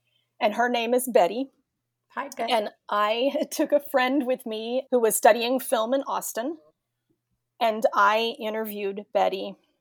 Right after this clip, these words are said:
Speaker 1: and my friend recorded the interview on film. And I, we made a special trip down there 'cause I knew, like,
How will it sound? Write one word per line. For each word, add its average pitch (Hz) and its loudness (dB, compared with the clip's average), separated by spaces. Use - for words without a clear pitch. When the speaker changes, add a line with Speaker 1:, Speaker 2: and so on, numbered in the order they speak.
Speaker 1:
and 185 -2
my 190 2
friend 196 -4
recorded 185 -2
the 190 -4
interview 180 -2
on - -8
film. 180 -6
And 196 2
I, 214 2
we 226 -8
made 214 2
a 214 -2
special 226 0
trip 254 2
down 247 4
there 254 2
'cause 269 0
I 208 -2
knew, 214 -4
like, 196 -2